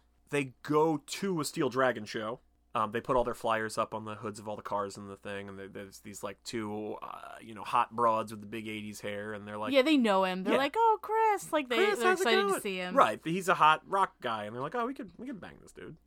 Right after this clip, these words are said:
Speaker 2: Yeah.
Speaker 1: And, but he's got a girlfriend, Jennifer Aniston, Emily. He's like, "You coming to my show in a week and a half?" They're like, "Definitely." And he's like, you know, "Pass out flyers?" And they're like,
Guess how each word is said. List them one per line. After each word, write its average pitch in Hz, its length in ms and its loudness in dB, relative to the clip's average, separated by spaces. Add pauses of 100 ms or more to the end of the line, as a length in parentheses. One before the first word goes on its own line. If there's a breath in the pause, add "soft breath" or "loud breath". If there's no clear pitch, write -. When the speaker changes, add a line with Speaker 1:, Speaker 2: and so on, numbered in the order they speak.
Speaker 2:
Yeah. 180 180 -16 (320 soft breath)
Speaker 1:
And, 120 200 -2
but 123 100 0
he's 131 140 -4
got 143 160 6
a - 20 -4
girlfriend, 127 360 -2
Jennifer 120 260 -10
Aniston, - 280 -20 (120)
Emily. 101 380 -6 (160)
He's 143 100 -12
like, 147 120 -8
"You - 20 -20
coming 208 180 -2
to 202 40 -2
my 202 80 0
show 226 200 2
in 254 60 0
a - 20 -2
week 247 160 -4
and 247 100 -2
a 247 40 -2
half?" 277 120 -4
They're 220 80 -6
like, 208 140 -6
"Definitely." 247 540 -2
And 104 80 -10
he's 107 120 -12
like, 107 140 -6 (400 soft breath)
you 123 100 -8
know, 110 80 -8 (120)
"Pass 220 180 -2
out 233 120 2
flyers?" 214 460 0
And 131 120 -10
they're 113 120 -6
like, 110 220 -10